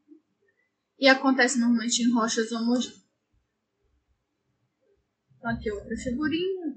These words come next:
Essa figurinha é mais complexa, então muito provavelmente não vou cobrar ela. A classificação temporal, né? O rio, ele pode ser ou perene ou, ou temporário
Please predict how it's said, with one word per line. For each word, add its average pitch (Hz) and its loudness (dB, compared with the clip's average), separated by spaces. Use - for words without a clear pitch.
Essa 247 -2
figurinha 220 -8
é 220 -8
mais 220 -4
complexa, 285 2
então - -4
muito 214 -8
provavelmente 208 -8
não - -20
vou - -20
cobrar 208 -6
ela. 285 0
A 262 0
classificação 262 2
temporal, 240 0
né? 214 -2
O 220 -2
rio, 233 0
ele 220 -10
pode 208 -4
ser 226 0
ou 254 2
perene 262 6
ou, 220 -2
ou 233 2
temporário 233 4